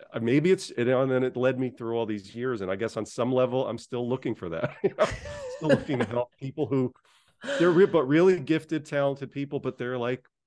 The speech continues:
Speaker 1: "I, I'm not where I
Speaker 2: Mm-hmm.
Speaker 1: wanna be. And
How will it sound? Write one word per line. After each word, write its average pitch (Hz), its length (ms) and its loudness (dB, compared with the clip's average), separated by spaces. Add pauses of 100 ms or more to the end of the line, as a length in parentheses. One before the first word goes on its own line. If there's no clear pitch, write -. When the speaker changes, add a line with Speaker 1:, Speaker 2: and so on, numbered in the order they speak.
(540)
Speaker 1:
"I, 120 140 -8
I'm 110 180 -6
not 135 260 0
where 123 120 -4
I 139 160 -4
Speaker 2:
Mm-hmm. 131 60 -2
Speaker 1:
wanna 113 180 -4
be. 104 340 -8 (100)
And 87 200 -8